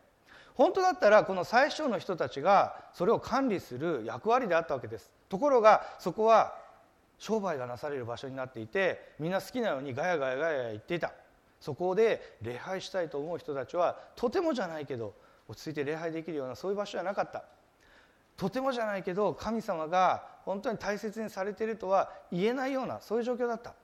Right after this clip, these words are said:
それで、イエス様は珍しく怒ったんですよね。「なんでこんなことしてるんだ」って。「君たちは神様をも恐れないのか」ってわけですよね。「ここは通り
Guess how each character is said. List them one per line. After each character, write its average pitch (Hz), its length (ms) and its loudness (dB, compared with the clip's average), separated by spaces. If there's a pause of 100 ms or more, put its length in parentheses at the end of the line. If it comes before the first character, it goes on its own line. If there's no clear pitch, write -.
(240)
そ 208 140 -4
れ 247 100 0
で、 - 480 0
イ 131 40 -6
エ 135 60 -4
ス - 60 -14
様 127 220 -8
は 151 380 0 (360)
珍 113 260 -12
し - 80 -14
く - 80 -10
怒 139 200 -8
っ - 20 -10
た - 160 -8
ん 185 80 -8
で 131 60 -10
す - 100 -14
よ 117 80 -10
ね。 202 280 -8 (400)
「な 135 200 -10
ん 262 60 -4
で 285 100 -6
こ 175 140 -4
ん 170 40 -4
な 175 80 -2
こ 185 80 -4
と 156 100 -8
し - 80 -12
て 151 120 -4
る 214 100 -4
ん 185 80 -8
だ」 135 140 -2
っ - 20 -12
て。 - 160 -20 (280)
「君 240 200 0
た 302 120 0
ち - 60 -8
は 165 80 0
神 277 220 -4
様 285 220 0
を 180 60 2
も 139 120 -4
恐 202 140 -6
れ 247 80 -2
な 269 140 -4
い 202 40 -6
の 143 80 -6
か」 190 180 0
っ 202 40 -10 (320)
て 123 60 -10
わ 120 80 -8
け 127 80 -10
で 110 60 -10
す - 60 -20
よ - 100 -14
ね。 165 180 -8 (320)
「こ 196 120 -2
こ 277 100 -2
は 254 100 4
通 - 140 -6
り 285 60 -2